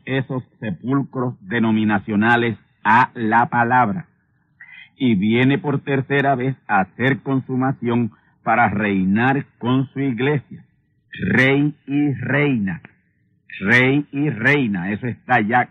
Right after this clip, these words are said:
casi por acontecer. Y como diez es el número de la actualidad de Dios, también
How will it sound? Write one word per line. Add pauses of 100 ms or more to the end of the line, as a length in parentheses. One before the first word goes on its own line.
(100)
casi (280)
por
acontecer. (920)
Y
como
diez
es
el
número
de
la
actualidad
de
Dios, (640)
también